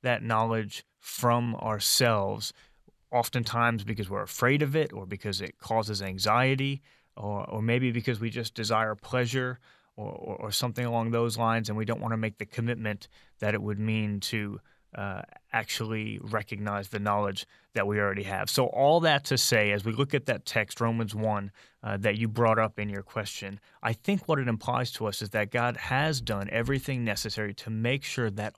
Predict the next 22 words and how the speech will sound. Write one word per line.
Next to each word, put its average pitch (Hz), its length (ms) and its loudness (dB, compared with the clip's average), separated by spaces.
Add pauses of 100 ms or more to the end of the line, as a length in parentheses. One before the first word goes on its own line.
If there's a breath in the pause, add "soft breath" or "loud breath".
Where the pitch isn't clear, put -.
(160)
all 147 580 6 (380)
people 113 640 -2 (280 soft breath)
know 110 360 2
him. 98 420 -4
That's 120 240 -4
what 131 160 -2
Romans 120 460 0
one, 110 340 0 (340 soft breath)
uh, 104 140 -6
suggests, 104 640 0
and 107 100 0
that 107 80 -2
the 107 80 -2
problem 151 380 4
is 107 100 0
not 135 200 2
that 110 140 0
God 123 220 2
isn't 107 220 -4
making 113 260 -2
himself 107 400 -4
known. 123 580 2